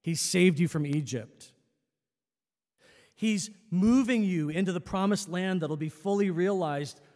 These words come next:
when your faith becomes sight and you reach heavenly reward. But for now, you find yourself in the promised land, and there's still Philistines that are seeking to destroy you.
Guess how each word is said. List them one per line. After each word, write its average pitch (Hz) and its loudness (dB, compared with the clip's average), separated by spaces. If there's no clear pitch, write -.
when 180 -2
your 170 -2
faith 185 -6
becomes 170 -6
sight 185 -4
and 156 -6
you 151 -4
reach 165 -8
heavenly 170 -6
reward. 147 -4
But 180 -8
for 196 -10
now, 214 -4
you 220 -2
find 196 -6
yourself 185 -6
in 185 -2
the 170 -2
promised 170 -6
land, 170 -4
and 190 -6
there's 220 -2
still 294 -4
Philistines 165 -6
that 127 -10
are 135 -8
seeking 180 -6
to 151 -12
destroy 117 -10
you. 95 -14